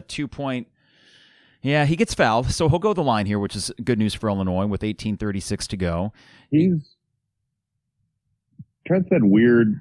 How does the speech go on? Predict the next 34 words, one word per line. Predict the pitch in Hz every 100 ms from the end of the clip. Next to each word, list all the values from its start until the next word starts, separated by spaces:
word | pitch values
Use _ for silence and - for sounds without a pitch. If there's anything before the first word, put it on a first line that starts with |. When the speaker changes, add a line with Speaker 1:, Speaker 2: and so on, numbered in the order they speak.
| -
Speaker 2:
um, | 92 90 87 87 82 - - - _ _ _ _ _ _ - - - -
plays | 120 117 101
off | 104 98
screens | - 104 104 95
from | - 85
Kofi | 95 90 85
in | 76
this | 71 -
game, | 76 71
which | 76
is | 80
uncharacteristic | 87 82 92 82 82 87 - -
for | 82
him. | 73 73 76
It | 69
seems | 98 87
like | 90 -
several | 90 87
times | - 90 87 80
he's | 78
either, | 85 80 80
like, | 76 73 - _ _ _ _ _ -
settled | 101 95 90 -
for | 90
a |
nineteen-footer | 85 87 78 92 82 - 95 92 90
or, | 85 85
like, | 80 78 73
not | 82 85 85
really | 87 82
known | 85 85 85
what | 82 -
to | 76
do | 65 87 82 73